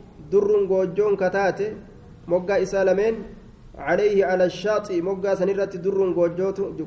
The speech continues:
good-, goojjoon kataati mujawwafun, fooddeeffamtuu, fooddaan itti baafamaa kate. آنيته ويلكان إساء كعدد النجوم، akka lakkoofsa urjoowwanii kate jechu.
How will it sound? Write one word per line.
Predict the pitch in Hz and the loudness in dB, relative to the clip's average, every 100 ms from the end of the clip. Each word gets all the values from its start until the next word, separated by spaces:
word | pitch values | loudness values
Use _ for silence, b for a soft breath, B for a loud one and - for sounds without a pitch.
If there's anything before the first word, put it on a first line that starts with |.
| 156 | -2
good-, | 165 165 165 | -2 -2 -4
goojjoon | 165 170 175 190 | 0 0 0 -2
kataati | 175 175 185 180 | -4 -2 -2 -2
mujawwafun, | 170 180 196 190 151 139 120 - - - - - | -2 2 4 4 2 -6 -12 -16 -20 -20 -14 -4
fooddeeffamtuu, | 165 160 170 180 185 185 180 180 | -4 -2 -2 -2 -4 -6 -6 -4
fooddaan | 165 160 175 165 | -2 0 0 0
itti | 165 | -4
baafamaa | 151 147 151 135 | -6 -4 -4 -4
kate. | 127 127 - - - - - - - - | -6 -8 -10 -16 -20 -20 -20 -20 -20 -4
آنيته | 180 202 220 226 233 226 | 0 0 2 2 0 -2
ويلكان | 214 202 196 196 226 214 | 0 0 0 0 0 -2
إساء | 202 208 214 | -2 -4 -4
كعدد | 202 180 208 208 196 | -4 -2 -2 -2 -4
النجوم، | 190 185 180 208 202 190 | -4 -4 -4 -2 0 0
akka | 202 190 196 | -2 -4 0
lakkoofsa | 190 180 180 180 170 | 0 0 0 0 -4
urjoowwanii | 165 165 170 170 175 | -4 -2 2 2 0
kate | 156 147 135 | -4 -6 -6
jechu. | 127 - | -8 -12